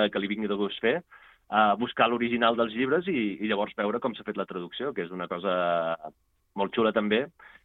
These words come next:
I, i res, això, que, mm, no hi ha,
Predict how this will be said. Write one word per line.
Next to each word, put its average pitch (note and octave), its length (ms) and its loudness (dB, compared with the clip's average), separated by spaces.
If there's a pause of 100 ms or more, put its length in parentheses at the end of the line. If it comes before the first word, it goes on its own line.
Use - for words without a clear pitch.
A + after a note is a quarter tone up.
(260)
I, B2+ 140 6 (680)
i B2 80 2
res, G#2+ 240 0
això, F#2 180 -4
que, F#2+ 140 -2 (260)
mm, D2+ 380 -16 (640)
no C#3+ 80 6
hi C#3 80 6
ha, C3+ 80 6